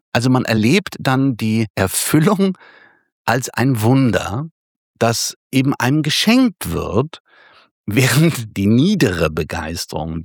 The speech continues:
wie gesagt, die Fußballbegeisterung zum Beispiel, eben dieses Wunder nicht so richtig stabil halten kann. Das geht einfach nicht, weil au-,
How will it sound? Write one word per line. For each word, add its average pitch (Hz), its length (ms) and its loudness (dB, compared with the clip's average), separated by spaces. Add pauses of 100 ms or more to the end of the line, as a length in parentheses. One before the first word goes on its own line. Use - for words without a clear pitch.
wie 110 160 0
gesagt, 110 320 0
die 101 60 -2
Fußballbegeisterung 95 1160 -2
zum - 200 -10
Beispiel, - 540 -6 (680)
eben 139 200 0
dieses 139 400 -2
Wunder 202 540 2 (120)
nicht 202 420 0
so 208 120 4
richtig 202 320 0
stabil 196 440 0
halten 85 400 -8
kann. 87 520 -16
Das - 180 -4
geht 208 300 0
einfach 85 420 -8
nicht, 80 340 -12
weil 110 220 0 (220)
au-, 143 120 0